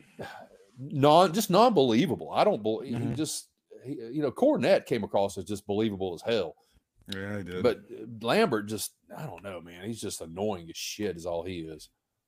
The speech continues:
Speaker 2: The heat, it's not, like, real heat.
Speaker 1: No.
Speaker 2: Uh, I'm,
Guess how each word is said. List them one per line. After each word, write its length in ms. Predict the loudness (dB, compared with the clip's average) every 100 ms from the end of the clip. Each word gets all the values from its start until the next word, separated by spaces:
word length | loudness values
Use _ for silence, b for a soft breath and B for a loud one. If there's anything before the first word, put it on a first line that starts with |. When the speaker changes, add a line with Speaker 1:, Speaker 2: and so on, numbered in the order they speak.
| _ _
Speaker 2:
The 200 | -6 0
heat, 160 | 0 2
it's 180 | 0 4
not, 440 | 8 8 6 0
like, 180 | 4 4 4
real 420 | 2 6 6 6
heat. 340 | 2 -2 -6 -16 _ _ _ _ _ 4
Speaker 1:
No. 240 | 6 8
Speaker 2:
Uh, 220 | 10 8 6
I'm, 300 | 4 2